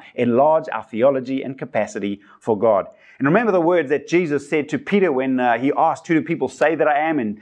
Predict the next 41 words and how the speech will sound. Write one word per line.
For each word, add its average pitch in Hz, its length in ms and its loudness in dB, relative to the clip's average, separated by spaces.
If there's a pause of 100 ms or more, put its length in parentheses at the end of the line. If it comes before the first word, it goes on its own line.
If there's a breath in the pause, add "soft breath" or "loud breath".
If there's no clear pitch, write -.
(140 loud breath)
Peter 175 200 0
said, 147 200 -4
"You 143 160 2
are 175 80 4
the 165 80 0
Christ." 131 500 -2 (380 soft breath)
And 123 160 2
Jesus 185 380 0
said 185 280 0 (200 loud breath)
in 139 200 2
Matthew, 156 500 2
uh, 131 120 2
sixteen, 190 480 -2
verse 147 240 2
seventeen, 190 480 -2
Jesus 151 300 0
replied, 151 400 0
"Blessed 185 300 0
are 180 100 0
you, 175 160 0
Simon, 185 400 0
son 185 240 -4
of 139 140 -2
Jonah, 175 420 0 (120 loud breath)
for 147 120 0
this 196 180 2
was 151 160 -4
not 185 180 0
revealed 160 580 0
to 180 80 -8
you 156 60 -2
by 127 140 2 (100)
flesh 180 220 0
and 160 160 -2
blood, 139 300 0
but 107 220 -10
by 139 260 -4
my 127 180 -2
Father 135 600 0 (320 loud breath)
in 120 140 -2
heaven." 113 520 -2